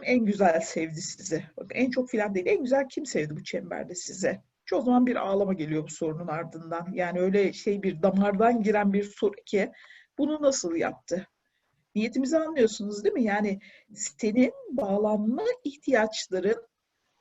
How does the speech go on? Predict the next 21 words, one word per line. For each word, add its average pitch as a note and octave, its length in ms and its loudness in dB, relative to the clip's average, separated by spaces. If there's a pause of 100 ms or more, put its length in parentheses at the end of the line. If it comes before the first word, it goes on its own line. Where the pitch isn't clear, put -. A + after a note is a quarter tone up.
(300)
e, G3 380 2 (280)
aktif - 440 0
olduğunda F#3+ 760 2 (680)
kim G4 260 2
bunu F#3+ 640 0 (240)
doyurabildi, E3+ 800 2
kim D4 240 -2
destek F#3+ 420 0
verebildi F#3+ 400 0
ve E4+ 140 4
bunu E4 220 0
nasıl D#4+ 320 -4
yaptı? - 520 -4 (440)
Ve C4 60 0
sen G4 180 -2
bu G4 80 -4
desteği C#4+ 320 -2
nasıl D#4+ 200 -2
istemiştin F3+ 480 -4
o C#3 120 -6
kişiden? - 460 -10